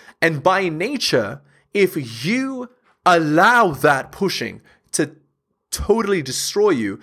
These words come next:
and you become an extension of her, your life is over and so is hers because she's supposed to be an extension of you.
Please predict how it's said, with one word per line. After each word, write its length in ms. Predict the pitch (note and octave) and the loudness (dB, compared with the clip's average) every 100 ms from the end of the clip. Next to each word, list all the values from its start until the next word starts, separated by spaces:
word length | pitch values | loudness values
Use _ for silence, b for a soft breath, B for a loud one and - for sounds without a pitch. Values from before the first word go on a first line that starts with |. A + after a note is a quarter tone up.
| B B | B B
and 180 | C3+ A#2 | -8 -8
you 260 | A2+ F#3 G#3 | -6 -4 -4
become 360 | E3 E3 F3 | -6 -4 -4
an 40 | D3 | -4
extension 440 | - D#3 D3+ C#3+ | -6 -6 -6 -8
of 80 | A#2 | -4
her, 400 | C#3 G3 C#4+ - _ b b _ | 0 2 0 -6 _ b b _
your 280 | B2+ F#3 G3 | 2 4 4
life 240 | F#3 F3+ | 2 2
is 120 | C#3+ | 0
over 260 | C#3 C#3+ E3 | 2 2 2
and 280 | F#3+ C#3+ A#2 - | 0 -2 -8 -12
so 220 | - D#3+ | -2 0
is 120 | B2+ | 0
hers 300 | C3 A2+ F#2 | 0 -2 -4
because 240 | C3 C#3+ - | -8 -6 -6
she's 160 | D#3+ | -6
supposed 320 | - - C#3 | -4 -2 -2
to 60 | C#3 | -2
be 80 | B2 | -8
an 40 | |
extension 400 | A2 - A#2 - | -8 -12 -14 -16
of 100 | G2+ | -16
you. 160 | F#2 - | -16 -18